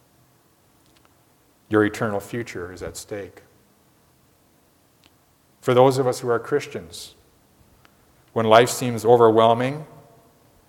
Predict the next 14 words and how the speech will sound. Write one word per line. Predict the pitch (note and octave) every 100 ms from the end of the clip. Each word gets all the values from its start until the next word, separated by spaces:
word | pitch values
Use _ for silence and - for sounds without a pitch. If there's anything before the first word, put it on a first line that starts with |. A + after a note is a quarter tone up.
| _ _ _ _ _ _
God | A#2 A2 A#2+
seems | - A2+ A2
far | - A2 A2+
away, | A2+ A2 A2 D3 - - - _ _ _ _ _ _ _
there's | A#2 A2
no | A#2+ A#2 A#2
enthusiasm | A2+ B2 B2 A#2 A#2 A#2+ A#2+ A#2
left | A2+ A2+ A2+
in |
your | G#2 G2
life, | G2+ A2 D#3 - - - _ _ _ _ _ _ _ _ _ _ _ _ _ _ _ _ _ -
and | G#2
you're | G#2
discouraged, | G#2 - - A#2+ A#2 G2+ -